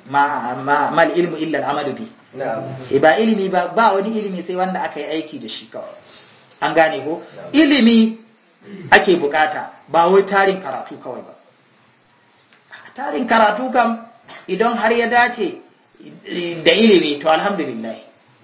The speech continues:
Speaker 1: Madalla da shi, don ba abin da ya fi haka daɗi. Amma don ka tara karatu kawai,
Speaker 2: Eh.
Speaker 1: ba ka tadabburi a ciki, aikin banza ne. Sai dai a ita cewa ba ka masa a karatu.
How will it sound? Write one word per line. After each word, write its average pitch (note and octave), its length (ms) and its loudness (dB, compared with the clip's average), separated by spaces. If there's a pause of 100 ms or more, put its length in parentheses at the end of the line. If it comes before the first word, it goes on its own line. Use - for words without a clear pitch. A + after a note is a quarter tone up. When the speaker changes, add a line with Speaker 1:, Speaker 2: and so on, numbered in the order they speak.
(160)
Speaker 1:
Madalla E3 480 0
da D3 100 -6
shi, C3+ 160 -12
don E3+ 180 -6
ba E3+ 200 -2
abin F#3 160 -8
da F#3 80 -8
ya D3 80 -10
fi D3 60 -14
haka D#3 200 -10
daɗi. A#2+ 300 -12 (1000)
Amma F3+ 340 2
don G3+ 200 0
ka G3+ 200 2
tara G#3 380 2
karatu D#3+ 540 -2
kawai, G#3 360 0 (220)
Speaker 2:
Eh. D3 260 -12 (260)
Speaker 1:
ba G#3 360 2
ka G3 380 -2 (600)
tadabburi F3 560 2
a D3 120 -2
ciki, D3 340 -12 (180)
aikin A#3+ 300 -4
banza D3 420 4
ne. - 80 -8 (1120)
Sai A#3+ 160 2
dai C4 80 2
a A#3+ 80 4
ita A3+ 160 0
cewa A3 220 2
ba G#3+ 200 4
ka F#3 100 -6
masa G#3+ 280 -2
a - 80 -10
karatu. A#2+ 360 -18